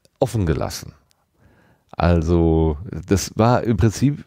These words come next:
f-, alles, für alles möglich. Also alles war möglich, äh, nichts vorgegeben. Einfach nur so eine Idee,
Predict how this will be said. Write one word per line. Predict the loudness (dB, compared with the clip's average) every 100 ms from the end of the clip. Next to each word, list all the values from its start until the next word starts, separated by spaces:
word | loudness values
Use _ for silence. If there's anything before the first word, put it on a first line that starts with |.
| -18
f-, | -18 -4
alles, | 0 2 0
für | -2 0 2
alles | 2 0 0
möglich. | 2 4 4 6 4 2 -4 -10 -10 -2
Also | 0 2
alles | 2 2
war | 0
möglich, | 2 2 2 0 -2 -4
äh, | -2 0 0 -2
nichts | -4 -4 -4
vorgegeben. | -2 -2 -4 -6 -4 -2 -2 -4 -12 -20 -12 -6 -6 -6 -18 -4
Einfach | -4 -2
nur | 0 2
so |
eine | 2 0
Idee, | 2 4 4 2